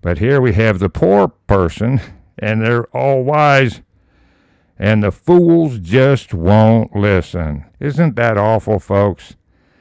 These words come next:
Isn't that so horrible that people could be that stupid?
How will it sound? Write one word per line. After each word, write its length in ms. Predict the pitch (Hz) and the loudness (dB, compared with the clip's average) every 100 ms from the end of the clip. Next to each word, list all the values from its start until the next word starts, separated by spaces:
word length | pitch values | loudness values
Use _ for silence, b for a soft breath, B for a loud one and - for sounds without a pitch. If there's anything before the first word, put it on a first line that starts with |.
| _ _ _ _ | _ _ _ _
Isn't 460 | - 185 156 117 92 | -2 0 0 -2 0
that 280 | 123 - | -2 -2
so 460 | - - 139 151 147 | -6 -2 0 0 -2
horrible 800 | 107 139 151 135 107 90 71 - _ _ _ _ _ _ - | 0 2 4 4 2 -2 -6 -10 _ _ _ _ _ _ -12
that 340 | 92 101 101 | -4 -4 -4
people 340 | 127 127 117 101 | -4 -2 -2 -2
could 260 | 101 82 | -4 -4
be 280 | 87 107 101 | -2 -2 -2
that 540 | 90 80 95 104 107 - | -4 -2 -2 -2 -4 -6
stupid? 800 | - - 107 98 78 80 69 | -20 -6 -2 -2 -2 -8 -8